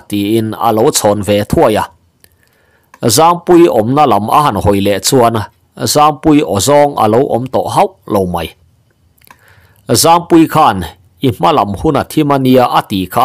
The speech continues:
ania. A chan le awang ek ma la chu a zot man bok si lo. Zang pui bo le ta dai mai chu poya ti kher mai.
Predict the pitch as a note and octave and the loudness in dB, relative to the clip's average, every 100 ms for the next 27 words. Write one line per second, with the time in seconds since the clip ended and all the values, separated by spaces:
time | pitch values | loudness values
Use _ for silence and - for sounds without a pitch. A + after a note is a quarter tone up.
0 | A#2+ F2+ F2+ F#2+ - _ _ _ _ _ | 0 -2 -4 -4 -6 _ _ _ _ _
1 | _ _ F3 E3+ F#3+ D#3+ A2 A2+ D#3 A2 | _ _ -4 -2 -2 0 0 0 0 2
2 | G#2+ F#2+ G#2 G#2 G#2 G#2 G#2 A2 G#2+ A2+ | 0 0 -4 -6 -2 -2 0 0 -2 -2
3 | F#3+ F3 C3 D#3 C#3 D3+ D3 B2 B2 - | -2 -2 0 0 -2 -2 -4 0 -2 -2
4 | - G#2+ G2+ D#2+ - _ _ _ _ _ | -2 -2 -2 -6 -14 _ _ _ _ _
5 | _ _ A#2+ G#2+ D#3+ E3+ - E3+ D#3+ C3+ | _ _ -6 0 0 0 0 4 4 4
6 | D#3 D#3+ A2+ - A2 A#2+ F3 - B2+ G#2+ | 2 2 0 0 -2 0 0 -2 -6 -2
7 | G#2 G2 - D#3 - _ _ - D3 C#3 | -2 -2 -2 -2 -4 _ _ -2 0 0
8 | - - - A#2 D#3 E3 D#3 F2 | -2 -8 -4 -4 -2 -2 -2 -2